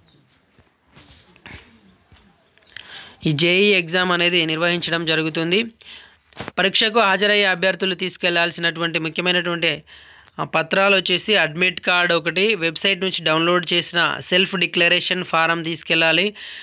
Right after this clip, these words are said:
గుర్తింపు కోసం పాన్ కార్డు, డ్రైవింగ్ లైసెన్సు, ఓటర్ ఐడీ, పాస్‌పోర్టు, డ్రైవింగ్, ఆ, ఆధార్ కార్డు,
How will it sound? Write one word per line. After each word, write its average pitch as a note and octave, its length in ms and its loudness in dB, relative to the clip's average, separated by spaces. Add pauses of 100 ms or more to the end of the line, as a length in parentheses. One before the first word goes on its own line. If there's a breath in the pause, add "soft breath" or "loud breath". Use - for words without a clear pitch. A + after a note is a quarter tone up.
(280 loud breath)
గుర్తింపు G#3 400 -2
కోసం G3 400 2
పాన్ E3 400 0
కార్డు, F3+ 400 2
డ్రైవింగ్ E3 500 0
లైసెన్సు, F3 520 -2
ఓటర్ F3 480 0
ఐడీ, F3 440 2 (460 loud breath)
పాస్‌పోర్టు, F3 720 0
డ్రైవింగ్, E3+ 680 2
ఆ, D#3 420 0
ఆధార్ F3 440 2
కార్డు, F3+ 460 2